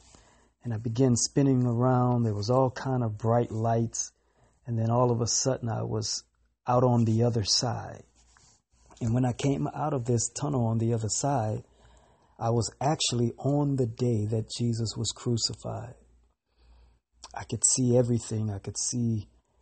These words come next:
uh, the crosses, uh, the three crosses that were up with Jesus on one of them and, uh, two people on, on,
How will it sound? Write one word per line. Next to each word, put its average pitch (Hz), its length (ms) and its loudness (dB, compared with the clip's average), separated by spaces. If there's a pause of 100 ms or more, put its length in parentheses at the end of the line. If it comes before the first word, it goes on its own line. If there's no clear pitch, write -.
(160)
uh, 113 340 -12
the - 80 -8
crosses, 113 880 0
uh, 110 180 -8
the 107 120 -6
three 127 260 -4
crosses 117 680 -2
that 110 180 -4
were 113 380 -4 (160)
up 107 280 -4
with 113 300 -4 (200)
Jesus 113 420 0
on 110 280 -2
one 117 200 0
of 104 120 -4
them 104 180 -6
and, 104 220 -6 (540)
uh, - 200 -12
two 120 240 -4
people 117 440 -2
on, 107 420 -2
on, 117 500 -8